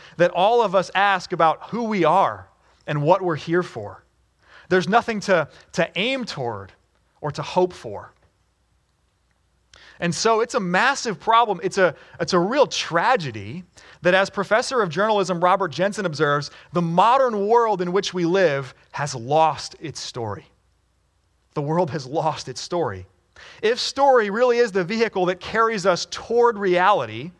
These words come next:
and we've lost our story, then we find ourselves in the most precarious of positions. As I mentioned this morning, we're kicking off a new sermon series called The Mission of God's People.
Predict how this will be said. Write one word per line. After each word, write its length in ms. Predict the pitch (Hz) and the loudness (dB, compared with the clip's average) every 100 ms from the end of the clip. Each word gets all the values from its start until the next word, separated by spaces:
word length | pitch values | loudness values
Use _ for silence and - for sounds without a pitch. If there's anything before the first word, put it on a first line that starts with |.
| _ _ - - | _ _ -10 -2
and 140 | 190 | 0
we've 160 | 208 165 | 0 2
lost 480 | 180 214 247 - | 4 4 2 2
our 120 | 220 185 | 0 0
story, 460 | - 220 240 190 | -2 0 2 2
then 160 | 180 180 | 0 -2
we 140 | 240 | -4
find 420 | - - 190 233 | -2 0 2 2
ourselves 460 | 202 170 180 160 160 | 2 2 2 0 0
in 80 | 175 | -4
the 80 | 170 | -2
most 240 | 190 185 | -2 -2
precarious 640 | 170 - - 202 190 175 151 | -8 -8 -2 0 2 0 -4
of 140 | - | -12
positions. 640 | 135 113 104 104 117 - _ _ _ _ _ _ _ _ _ _ _ _ _ _ _ _ _ _ _ _ _ - | -10 -10 -12 -16 -20 -20 _ _ _ _ _ _ _ _ _ _ _ _ _ _ _ _ _ _ _ _ _ -6
As 100 | 151 | -2
I 80 | 156 | 0
mentioned 340 | 170 185 165 | 0 -2 -4
this 180 | 151 165 | -6 0
morning, 200 | 180 175 | 0 2
we're 120 | 156 | -2
kicking 280 | 165 180 170 | -4 -4 0
off 180 | 160 156 | 0 0
a 40 | |
new 140 | 151 | -6
sermon 320 | 147 165 160 151 | -6 -4 -4 -6
series 260 | 143 139 | -6 -8
called 260 | - 147 120 | -4 -4 -4
The 60 | |
Mission 460 | 123 131 165 - 170 | -10 -4 -4 -2 -4
of 120 | 135 | -4
God's 300 | 135 131 117 | 0 0 -2
People. 460 | - 120 110 95 | -8 -14 -12 -14